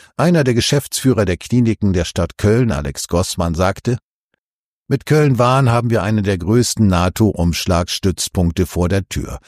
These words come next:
Bei einem nato-Bündnisfall wäre dort ein militärischer Dreh- und Angelpunkt.“ Wahn. Das ist, wie wir wissen, ein Stadtteil von Köln. Bauen wir an das Wörtchen Wahn noch den Begriff Sinn an, dann entsteht ein stimmiges Gesamtbild.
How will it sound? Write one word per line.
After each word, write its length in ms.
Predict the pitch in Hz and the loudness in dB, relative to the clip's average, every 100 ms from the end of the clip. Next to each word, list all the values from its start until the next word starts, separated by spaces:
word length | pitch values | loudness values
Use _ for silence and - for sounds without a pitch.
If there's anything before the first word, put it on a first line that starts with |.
| - - | -12 -4
Bei 120 | 76 | 0
einem 200 | 80 82 | 2 2
nato-Bündnisfall 1040 | 87 110 101 85 139 165 123 - 104 90 82 | 2 2 0 2 2 2 0 0 2 2 0
wäre 240 | 85 78 | 0 0
dort 320 | 92 120 139 | 0 0 0
ein 140 | 80 78 | 0 0
militärischer 640 | 80 76 123 110 - 78 | 0 0 2 2 0 -2
Dreh- 320 | - 101 95 | 0 0 0
und 260 | - 78 - | -2 -2 0
Angelpunkt.“ 800 | 113 110 - - - - - - _ _ _ _ _ - | 0 0 -2 -8 -8 -10 -16 -18 _ _ _ _ _ -12
Wahn. 640 | 73 69 78 69 57 65 - _ _ _ - | -10 -2 -2 -2 -4 -10 -16 _ _ _ -4
Das 220 | 120 117 | -2 2
ist, 420 | 139 - - - | 2 0 -8 -8
wie 220 | 90 78 64 | -4 -2 0
wir 240 | 76 69 | -2 0
wissen, 300 | 95 - 78 | 0 0 -2
ein 140 | 76 | -2
Stadtteil 580 | 78 - 87 - 82 71 | -4 -2 -4 -2 -4 -4
von 280 | 71 73 69 - | -4 -6 -6 -4
Köln. 360 | 113 92 64 - _ - - | -2 -2 -4 -14 _ -10 0
Bauen 340 | 131 202 196 | 2 4 4
wir 140 | 175 | 4
an 100 | 127 | 2
das 280 | 131 127 - | 0 -2 0
Wörtchen 560 | 117 123 - 117 110 78 | 0 0 0 0 0 0
Wahn 360 | 104 139 135 | 2 2 2
noch 160 | 120 113 | 2 0
den 220 | - 110 | -2 0
Begriff 340 | 98 - 101 - | -2 -2 -4 -4
Sinn 420 | 85 113 180 170 | -2 2 4 2
an, 340 | 113 113 101 | 2 2 2
dann 200 | 120 165 - | 0 -2 -2
entsteht 520 | 127 - - 90 - | -2 -2 -4 -4 -4
ein 140 | 101 | -4
stimmiges 600 | - - 76 73 82 - | -4 -4 -4 -4 -4 -4
Gesamtbild. 840 | - - 69 62 _ - - - | -4 -4 -6 -10 _ -12 -12 -16